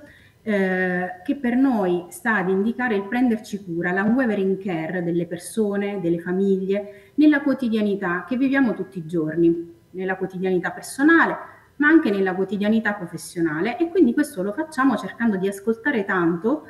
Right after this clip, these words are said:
tutti coloro che ci stanno attorno per cercare di trovare poi delle soluzioni concretamente app-, applicabili nella vita che diventino delle opportunità.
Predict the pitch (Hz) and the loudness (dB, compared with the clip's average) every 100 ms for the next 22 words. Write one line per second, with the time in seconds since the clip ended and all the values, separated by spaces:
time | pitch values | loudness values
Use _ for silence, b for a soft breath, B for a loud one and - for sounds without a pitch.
0 | B B 247 226 208 185 196 196 185 170 | B B -6 -2 0 2 4 4 2 -2
1 | - 175 190 185 180 175 180 160 160 202 | -6 -6 0 0 0 -2 -4 -4 -2 -2
2 | 233 277 349 339 277 208 190 233 170 - | -2 -2 -4 -2 0 0 4 4 2 -4
3 | - _ _ _ - - 254 226 180 233 | -18 _ _ _ -8 0 4 6 4 2
4 | 208 185 180 196 214 220 - 208 180 175 | 2 2 0 0 0 0 0 2 2 2
5 | 170 190 190 226 208 190 202 190 - 202 | 0 0 0 2 2 0 -4 -8 -10 -10
6 | - 156 208 185 170 165 165 165 202 202 | -6 2 2 2 2 4 6 4 2 -2
7 | 160 196 220 B B B B - 311 349 | -4 -2 -4 B B B B -2 2 4
8 | 254 294 330 226 196 196 196 254 - 208 | 4 6 6 4 2 2 0 -2 -4 -6
9 | - 185 175 165 151 156 | -2 0 0 0 -2 -6